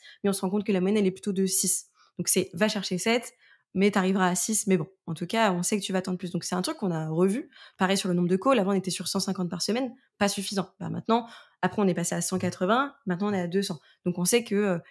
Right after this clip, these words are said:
c'est des choses qu'il faut réitérer. Il faut pas hésiter à, à changer dans tous les cas tes targets, prendre du recul dessus. Qu'est-ce,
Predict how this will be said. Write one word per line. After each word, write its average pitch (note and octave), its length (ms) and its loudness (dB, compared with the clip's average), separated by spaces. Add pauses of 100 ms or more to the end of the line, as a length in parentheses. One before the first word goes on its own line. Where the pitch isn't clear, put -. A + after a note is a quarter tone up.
c'est F#3 160 0
des E3+ 80 0
choses A3+ 180 -2
qu'il G#3+ 140 -10
faut F3+ 100 -8
réitérer. E3 480 -4
Il F#3 80 -2
faut - 120 -8
pas F#3 200 -2
hésiter E3+ 300 -6
à, E3+ 160 -8
à F3 80 -4
changer F#3 440 -2
dans F3+ 120 -4
tous - 140 -8
les E3+ 100 -4
cas F#3+ 100 -6
tes F3 140 -8
targets, F3+ 340 -2 (280)
prendre F3 180 -2
du F3+ 60 -2
recul E3+ 200 -6
dessus. G3+ 380 -2
Qu'est-ce, F3 180 -8